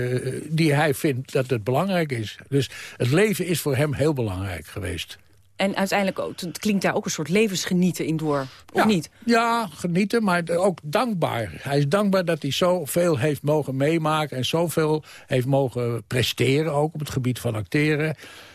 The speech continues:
Speaker 1: En ook, ondanks alle ellende, toch een hele positieve kijk op het leven heeft gegeven. Gekregen. Ja, ik be-, hoe, ik begrijp het soms niet, hoor, moet ik eerlijk zeggen. Want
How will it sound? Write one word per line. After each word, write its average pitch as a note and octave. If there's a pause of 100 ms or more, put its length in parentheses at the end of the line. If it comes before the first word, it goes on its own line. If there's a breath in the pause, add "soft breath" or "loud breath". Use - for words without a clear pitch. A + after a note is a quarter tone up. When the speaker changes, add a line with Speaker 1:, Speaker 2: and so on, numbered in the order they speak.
(100)
Speaker 1:
En F3
ook, F#3+ (460)
ondanks G3
alle D3
ellende, C#3+
toch F#3+
een C#3 (160)
hele D3+
positieve F3
kijk D3+
op A#2+
het A#2+
leven G3
heeft E3
gegeven. - (540)
Gekregen. C#3+
Ja, F3+
ik F3
be-, D3+ (100)
hoe, D#3+ (100)
ik F3
begrijp F#3+
het F#3
soms D3
niet, B2
hoor, D3
moet E3
ik -
eerlijk D3
zeggen. B2+
Want D3